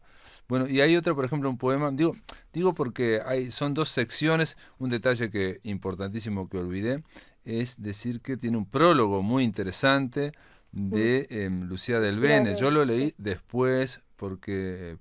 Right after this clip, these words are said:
Speaker 1: está muy bien el prólogo. Y Lucía que también, de alguna forma, eh, tiene una cierta afinidad su poesía porque ella hizo La tela maga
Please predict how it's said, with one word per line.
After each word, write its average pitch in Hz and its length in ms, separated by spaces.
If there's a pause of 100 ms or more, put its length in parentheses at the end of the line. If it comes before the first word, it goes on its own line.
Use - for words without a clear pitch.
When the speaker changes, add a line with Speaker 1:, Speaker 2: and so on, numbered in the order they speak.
(120)
Speaker 1:
está 101 220
muy 104 180
bien 117 200
el 98 120
prólogo. 120 540 (400)
Y 120 360
Lucía 147 340
que 156 100
también, 135 500 (280)
de 104 60
alguna 117 240
forma, 139 540
eh, 101 280
tiene 120 240
una 117 100
cierta 117 460
afinidad 107 640 (320)
su - 180
poesía 127 380
porque 110 260
ella 110 240
hizo 107 220
La 95 120
tela 98 280
maga 123 560